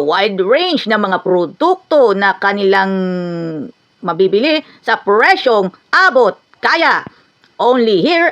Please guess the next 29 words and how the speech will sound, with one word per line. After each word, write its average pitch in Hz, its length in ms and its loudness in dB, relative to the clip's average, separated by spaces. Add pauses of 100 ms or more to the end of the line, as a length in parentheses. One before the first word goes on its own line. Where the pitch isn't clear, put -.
at 160 240 -2
Comworks. 302 1000 -2 (1400)
Comworks, 294 640 0 (240)
located 233 560 -2 (160)
at 226 240 0
second 302 320 0
floor, 262 400 2 (160)
S 285 320 0
M 277 240 2
City, 269 340 -2
San 226 380 0
Pablo. 220 400 0
Malapit 196 320 0
sa 175 120 -2
South 170 120 -4
Central 180 160 0
Luzon 175 240 0
Conference 277 320 0
at 170 160 -2
San 165 80 0
Pablo 311 320 2
Central 311 640 -2
Terminal. 156 640 -4 (240)
See - 160 -4
you 220 80 6
there 339 240 4
at 349 80 0
Comworks. - 800 -4
Po, 370 320 -2